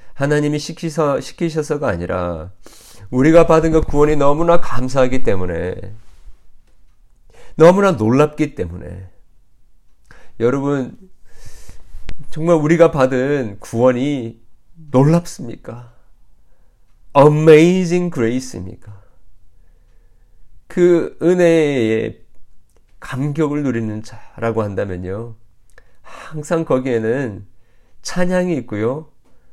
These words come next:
서원이 있습니다. 즐거이 자유롭게 기쁨으로 드리는 서원이 있죠. 아마 하나님 앞에서 그렇게 서원을, 아, 하신 분들 계실 것입니다.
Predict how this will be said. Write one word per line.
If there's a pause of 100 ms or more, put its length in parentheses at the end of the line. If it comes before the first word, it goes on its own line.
(300)
서원이
있습니다. (1200)
즐거이
자유롭게
기쁨으로
드리는 (100)
서원이
있죠. (560)
아마 (1160)
하나님
앞에서
그렇게
서원을, (440)
아,
하신
분들
계실
것입니다.